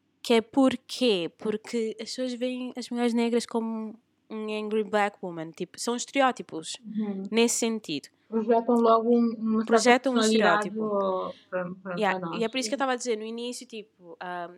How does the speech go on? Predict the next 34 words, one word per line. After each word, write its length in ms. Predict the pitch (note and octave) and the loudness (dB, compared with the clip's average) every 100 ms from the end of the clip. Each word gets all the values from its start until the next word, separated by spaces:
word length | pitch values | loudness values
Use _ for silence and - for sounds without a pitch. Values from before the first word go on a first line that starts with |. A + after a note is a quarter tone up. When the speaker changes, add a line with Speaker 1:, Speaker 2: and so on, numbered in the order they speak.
| - | -12
Speaker 1:
quando 140 | A3+ | -8
uma 80 | A#3+ | -8
pessoa 180 | A#3+ C#4+ | -6 -6
conhece-te 460 | C4 A#3 A#3 - - | -4 -2 -2 -2 -2
pela 180 | G#3+ | -2
primeira 400 | G3+ A3 G3+ G3 | 0 -4 -2 -2
vez, 600 | F#3+ F#3 F3+ A3+ B3 - - _ _ | -2 0 2 2 0 -6 -10 _ _
que 300 | - D4 - | -2 0 0
Speaker 2:
Uhum. 60 | A3 | -2
Speaker 1:
tipo 260 | B3+ C4 | -6 -6
de 100 | A#3+ A3+ | -4 -4
unconscious 500 | A3 G#3+ G#3 G3+ F#3 | -2 -4 -2 -8 -2
bias 540 | F3+ F3 F3 E3 - | 0 0 -2 -6 -10
que 100 | - | -6
ela 140 | F3 F3 | -4 -4
está 160 | - | -8
a 40 | F3+ | -12
projetar 420 | F#3 F3 E3+ E3+ | -10 -10 -4 -2
em 160 | E3 E3 | -2 -8
ti? 300 | - D3 - _ _ _ _ - | -14 -16 -16 _ _ _ _ -12
Speaker 2:
Hum. 640 | G3 G#3 G3+ G3 F#3 F3+ F#3+ - _ _ _ - | -8 -6 -8 -8 -8 -10 -14 -18 _ _ _ 0
Speaker 1:
Pela 300 | A3+ B3 A#3+ | 2 2 0
tua 300 | - C4+ C4 | -4 -4 -4
figura, 500 | - G3+ F3 E3+ - | -6 -4 -4 -2 -4
porque 500 | - G3+ - A3 G#3 - - - - | -6 -8 -4 -4 -4 -10 -20 -20 -16
se, 440 | - - - D4+ C#4+ - | -4 0 4 2 2 -4
se 320 | A3+ - - C#4 _ | -6 -4 -4 -6 _
tu 340 | F4+ F#4 D#4+ B3+ | 2 4 4 2
pareces 520 | B3 B3+ B3 - G#3+ | 2 4 2 2 -2
de 80 | G#3+ | -4
uma 120 | A3 | -6
certa 260 | A3+ G#3 G3 | -6 -6 -8
forma, 680 | - A3 C4 C4+ F#3 E3 - _ _ _ _ _ | 6 8 8 6 0 -4 -12 _ _ _ _ _
és 320 | - G#3+ G#3+ | 2 4 4